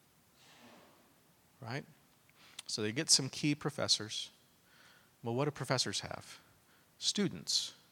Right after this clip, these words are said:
you might call them disciples, who admire the professors and their great learning and their wit and their erudition, and they want to be like them. And so some of them become professors, but some become journalists, and some become lawyers, and some become political operatives, and,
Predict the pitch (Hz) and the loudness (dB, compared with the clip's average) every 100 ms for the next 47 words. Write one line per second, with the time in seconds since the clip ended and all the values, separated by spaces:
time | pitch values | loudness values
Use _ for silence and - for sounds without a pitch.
0 | _ - 107 - 120 123 120 - 165 175 | _ -8 -6 -2 -2 -2 4 6 6 0
1 | - - - - _ _ - - - _ | -8 -8 -10 -10 _ _ -20 -20 -20 _
2 | 143 147 139 160 170 143 - 104 92 104 | 0 2 6 6 6 2 -2 -2 -2 -2
3 | 95 110 120 127 135 139 117 110 98 98 | -4 -4 -2 0 -2 0 0 0 -2 -4
4 | 98 113 107 98 85 - 101 98 101 98 | -4 -4 -2 -4 -4 -6 -10 -6 -6 -6
5 | 104 - - 110 110 107 - 107 104 104 | -10 -12 -2 0 0 0 -2 -2 -6 -8
6 | 104 - - - 123 123 135 139 131 143 | -10 -12 -16 -2 2 4 4 2 4 6
7 | 139 147 - 101 120 120 127 135 139 139 | 4 2 -2 -2 -2 -2 0 0 0 0
8 | 135 - 131 131 120 120 147 147 - 127 | -2 -4 -4 -2 0 -2 -2 -2 0 0
9 | 135 147 139 160 160 110 - 107 113 113 | 0 -2 0 0 0 0 0 -2 -4 -6
10 | 110 143 135 156 156 104 101 - 113 113 | -4 -2 0 4 4 2 -2 -6 -6 -4
11 | 139 139 165 175 113 98 101 101 - 98 | -4 0 0 2 4 2 0 -8 -8 -10
12 | 98 | -12